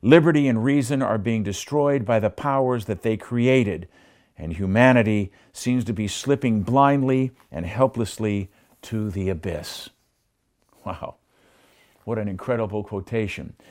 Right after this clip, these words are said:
And Dawson's keen observation shows us that the fundamental evils of modern civilization are not really political or economic, but spiritual.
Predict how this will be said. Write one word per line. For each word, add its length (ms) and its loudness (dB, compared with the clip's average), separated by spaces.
And 140 -8
Dawson's 480 0
keen 680 -4
observation 760 -2
shows 480 -2
us 140 -6
that 180 -6
the 80 -4
fundamental 1200 -2
evils 560 -4
of 180 -2
modern 340 -2
civilization 960 -4
are 180 -4
not 380 -2
really 240 0
political 720 -4
or 340 -2
economic, 720 -2
but 320 0
spiritual. 800 -8